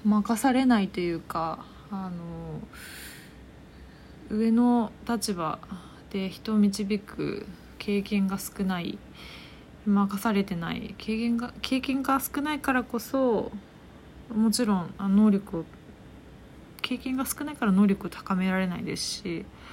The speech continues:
まあ、そういったこともあって自信が男性よりもなくて、あの、結果的にそういう立場に立候補しないというか、望まないっていう人がお-、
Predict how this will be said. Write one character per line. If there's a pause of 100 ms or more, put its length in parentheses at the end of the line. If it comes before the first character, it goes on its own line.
(520)
ま
あ、
そ
う
い
っ
た
こ
と
も
あ
っ
て
自
信
が (180)
男
性
よ
り
も
な
く
て、 (560)
あ
の、 (1400)
結
果
的
に
そ
う
い
う
立
場
に (1200)
立
候
補
し
な
い
と
い
う
か、
望
ま
な
い
っ
て
い
う
人
が
お-、